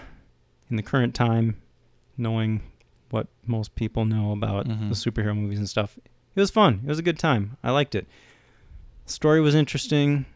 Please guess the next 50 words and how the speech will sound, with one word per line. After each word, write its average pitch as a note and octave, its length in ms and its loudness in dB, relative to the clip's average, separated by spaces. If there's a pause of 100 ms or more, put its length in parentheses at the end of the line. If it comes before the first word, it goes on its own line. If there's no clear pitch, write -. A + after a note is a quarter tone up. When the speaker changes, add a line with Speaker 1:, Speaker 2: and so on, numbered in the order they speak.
(220)
Speaker 1:
It's - 80 -20
fun C3+ 220 0
seeing C#3 220 2
all C3 100 2
the B2 60 -6
characters C3 420 -2
coming B2+ 260 0
together. A#2+ 540 2 (1300)
A A#2+ 60 -4
lot C3 260 6
of, C3 280 4 (420)
and C#3+ 60 4
it's D3 100 2
not F#3 160 6
even D3+ 160 6
just B2 200 2 (160)
the C#3 140 -6
different B2 280 -2
characters C#3 440 0
from D3+ 80 2
the C#3 60 2
different C#3+ 280 0
movies. C#3+ 260 0
There A#2+ 100 2
are A#2 40 4
a A#2 40 2
lot A#2 160 2
of A#2 340 0
different A#2+ 260 -2
kind A2+ 160 0
of G#2+ 60 -2 (140)
elements. C#3+ 500 0
Like A2+ 160 -2
when A#2 100 4
you A2+ 80 4
got A2+ 360 0
the, A2 280 0
uh, G2+ 260 -2 (560)
Guardians C#3 360 8
of A#2+ 60 2
the A#2 60 4
Galaxy B2+ 560 4
in C3 100 6
there, C3+ 140 6
there's A#2 180 2
a A#2 40 2
lot A2+ 160 2
more A2 420 0
of G#2+ 120 -4
that G#2+ 240 -2